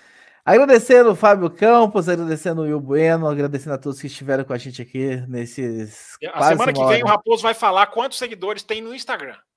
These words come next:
Speaker 2: Ele vai falar, porque ele vai
Speaker 1: Mas
Speaker 2: ser
Speaker 1: não é
Speaker 2: obrigado,
Speaker 1: trabalhado, é
Speaker 2: ele
Speaker 1: uma
Speaker 2: vai
Speaker 1: rede
Speaker 2: ser
Speaker 1: social,
Speaker 2: obrigado a
Speaker 1: é uma rede
Speaker 2: cobrir.
Speaker 1: social que não é trabalhada, é uma rede so-,
Speaker 2: Ele
Speaker 1: é, é ínfima também, mas não é trabalhada. Se fosse trabalhada, talvez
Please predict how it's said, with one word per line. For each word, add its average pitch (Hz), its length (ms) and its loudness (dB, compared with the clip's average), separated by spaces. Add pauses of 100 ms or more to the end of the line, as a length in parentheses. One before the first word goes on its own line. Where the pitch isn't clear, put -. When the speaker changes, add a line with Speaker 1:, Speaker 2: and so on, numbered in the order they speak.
(260)
Speaker 2:
Ele 139 120 -20
vai 175 120 -6
falar, - 360 -12 (120)
porque - 220 -20
ele 156 180 -18
vai 160 120 -10
Speaker 1:
Mas 226 120 -12
Speaker 2:
ser 294 80 4
Speaker 1:
não 349 140 4
é 330 80 10
Speaker 2:
obrigado, 226 240 4
Speaker 1:
trabalhado, 208 360 4 (100)
é 131 60 -6
Speaker 2:
ele 165 80 0
Speaker 1:
uma 208 80 2
Speaker 2:
vai 214 80 4
Speaker 1:
rede 247 160 2
Speaker 2:
ser 262 60 4
Speaker 1:
social, 233 200 6
Speaker 2:
obrigado 233 340 2 (460)
a 220 220 0
Speaker 1:
é 220 40 2
uma 240 140 4
rede 233 160 6
Speaker 2:
cobrir. 247 160 0
Speaker 1:
social 233 240 2
que 262 80 -6
não 254 120 0
é 254 80 4
trabalhada, 165 580 4
é - 20 2
uma 170 80 0
rede 190 180 -6
so-, - 80 -8
Speaker 2:
Ele 160 320 -6
Speaker 1:
é, 220 460 0
é 220 40 2
ínfima 262 400 -6
também, 175 300 -6
mas 151 220 -6
não 214 80 -6
é 226 80 -4
trabalhada. 131 680 -4
Se - 160 -20
fosse 196 220 -12
trabalhada, 151 460 -4
talvez 165 440 -10